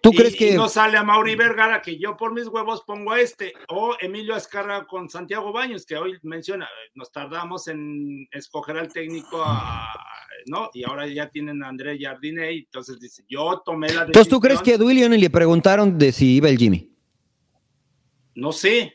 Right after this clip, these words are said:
Speaker 2: yo la verdad
Speaker 1: Ah,
Speaker 2: desconozco,
Speaker 1: exactamente, pues, pues no
Speaker 2: desconozco,
Speaker 1: sabemos,
Speaker 2: pero,
Speaker 1: emperador, pero no sabemos
Speaker 2: pero,
Speaker 1: si estás
Speaker 2: pero,
Speaker 1: matando.
Speaker 2: pero por eso, pero es que ha pasado eso, que, eh, insisto, el mensaje desde que escogieron al Tata, ¿cómo ha sido? O sea
Speaker 1: Ah, bueno, pero ese era una, ese ya lo eché
Speaker 2: Bueno.
Speaker 1: abajo, ya le jalé al baño con todo eso, ya,
Speaker 2: <laughs>
Speaker 1: ya le jalé al ba-, ya se fue, ya se fue, ya se fue, güey,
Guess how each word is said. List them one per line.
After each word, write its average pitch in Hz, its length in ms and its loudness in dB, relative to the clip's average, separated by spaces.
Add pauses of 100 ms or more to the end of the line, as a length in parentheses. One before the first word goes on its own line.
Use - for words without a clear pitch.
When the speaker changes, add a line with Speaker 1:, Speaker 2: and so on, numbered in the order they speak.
Speaker 2:
yo 165 180 -4
la 196 140 -2
verdad 180 100 0
Speaker 1:
Ah, 165 100 6
Speaker 2:
desconozco, 156 140 2
Speaker 1:
exactamente, 226 640 2
pues, 175 160 2
pues - 160 -14
no 170 60 -6
Speaker 2:
desconozco, 170 400 4
Speaker 1:
sabemos, 269 360 6
Speaker 2:
pero, 226 140 6
Speaker 1:
emperador, 220 360 4
pero 185 180 4
no 233 100 4
sabemos 233 300 6
Speaker 2:
pero, 202 40 4
Speaker 1:
si 180 60 4
estás 220 200 4
Speaker 2:
pero, 208 100 6
Speaker 1:
matando. 208 640 4 (280)
Speaker 2:
pero 156 240 -6
por 147 180 -2
eso, 190 440 -6 (160)
pero 135 200 -8
es 165 100 -8
que 202 120 -4
ha 190 100 -4
pasado 196 480 -4
eso, 196 220 -10
que, - 120 -20
eh, 127 260 -16
insisto, 131 580 -12
el 131 160 -8
mensaje 202 560 -2
desde 156 340 -6
que 160 120 -10
escogieron 185 500 -8
al 143 160 -12
Tata, - 360 -12
¿cómo 202 200 -10
ha 190 60 -8
sido? 208 400 -10
O 131 60 -12
sea 151 200 -8
Speaker 1:
Ah, 160 140 0
bueno, 175 240 4
pero 160 180 4
ese 220 160 2
era 214 160 4
una, 196 320 4
ese 185 220 4
ya 190 120 6
lo 190 100 4
eché 180 140 2
Speaker 2:
Bueno. 185 120 4
Speaker 1:
abajo, 170 180 4
ya 160 260 4
le 208 100 4
jalé 165 220 4
al 175 80 4
baño 156 360 4
con 120 180 2
todo 143 240 4
eso, 127 100 4
ya, 135 240 4
Speaker 2:
<laughs> - 360 0
Speaker 1:
ya 175 140 6
le 180 100 2
jalé 160 240 4
al 170 100 4
ba-, 175 100 4
ya 190 120 4
se 180 120 2
fue, 196 180 4
ya 196 120 4
se 185 100 4
fue, 196 140 4
ya 190 100 4
se 170 120 2
fue, 180 180 4
güey, 143 120 2